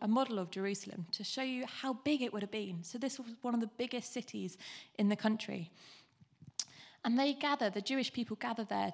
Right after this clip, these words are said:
to celebrate Passover. And that is one of the biggest festivals in the Jewish calendar, where they remember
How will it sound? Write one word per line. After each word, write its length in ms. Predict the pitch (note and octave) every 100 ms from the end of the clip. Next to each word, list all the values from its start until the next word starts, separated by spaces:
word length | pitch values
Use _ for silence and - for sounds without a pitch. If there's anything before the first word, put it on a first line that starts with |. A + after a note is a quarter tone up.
| -
to 100 | A3+
celebrate 720 | - - C4 B3 A3 G#3 F#3+
Passover. 760 | - A#3 A3+ - - F3+ - - - _ - - - - -
And 140 | G#3+
that 140 | B3 C4
is 100 | A3+
one 120 | A#3
of 20 |
the 60 | G#3+
biggest 440 | B3 B3+ A#3 -
festivals 680 | C4+ - - C#4+ D4 D4 -
in 160 | G#3 G3+
the 100 | G3
Jewish 300 | G#3+ G#3+ -
calendar, 540 | - A3 A3 A3 A3+ -
where 160 | A3 A3+
they 280 | A3+ A3+ - -
remember 580 | G#3+ A3+ C4 C4+ C4+ C4